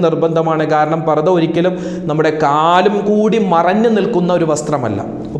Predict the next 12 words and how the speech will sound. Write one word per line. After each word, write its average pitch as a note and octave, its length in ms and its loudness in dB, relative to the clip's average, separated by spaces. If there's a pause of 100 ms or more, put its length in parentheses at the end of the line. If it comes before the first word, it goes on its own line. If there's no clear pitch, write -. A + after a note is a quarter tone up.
പർദ്ദ C#3+ 200 0
ധരിച്ചുകൊണ്ട് A3 600 0
നിസ്കരിക്കുന്നതിൽ A3 800 0
കുഴപ്പമില്ല, F3 420 0
പക്ഷേ D3+ 240 -2
നിസ്കാരത്തിന് F#3 800 -2 (280)
ഒരു F#3 140 -2
നിസ്കാര G#3 300 2
കുപ്പായം G3+ 540 0 (260)
അതാണ് F#3 200 2
ഏറ്റവും F3 340 0 (140)
ഖൈർ. E3+ 260 4